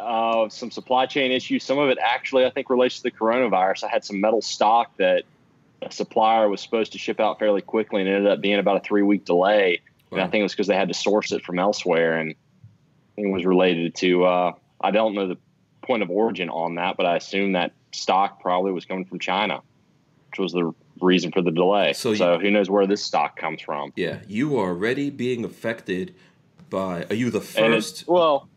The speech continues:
Speaker 2: holster
Speaker 1: it's not, I
Speaker 2: maker
Speaker 1: mean,
Speaker 2: to be affected by the coronavirus?
Speaker 1: No, it, it's probably, I mean, it's,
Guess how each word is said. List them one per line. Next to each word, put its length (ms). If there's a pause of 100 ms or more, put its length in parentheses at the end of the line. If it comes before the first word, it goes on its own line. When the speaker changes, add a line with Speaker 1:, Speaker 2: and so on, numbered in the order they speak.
Speaker 2:
holster 560
Speaker 1:
it's 160
not, 180
I 120
Speaker 2:
maker 140
Speaker 1:
mean, 80
Speaker 2:
to 80
be 160
affected 600
by 160
the 80
coronavirus? 600
Speaker 1:
No, 600
it, 100 (420)
it's 380
probably, 540
I 60
mean, 160
it's, 280